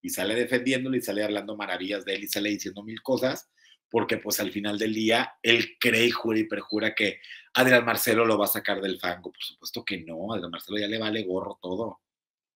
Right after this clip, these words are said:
Todo, Adrián Marcelo ya está enfocado en lo suyo y no quiere saber ya nada de la casa de los famosos. Pero Agustín ahí va de babotas pensando que sí.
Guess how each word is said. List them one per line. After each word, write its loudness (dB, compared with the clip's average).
Todo, -2
Adrián 2
Marcelo -2
ya 4
está 2
enfocado 0
en 0
lo 0
suyo 4
y -8
no -4
quiere 2
saber 2
ya 4
nada 0
de 2
la -2
casa -2
de -2
los -6
famosos. -2
Pero 2
Agustín 2
ahí 2
va 6
de 8
babotas 2
pensando -2
que -6
sí. -4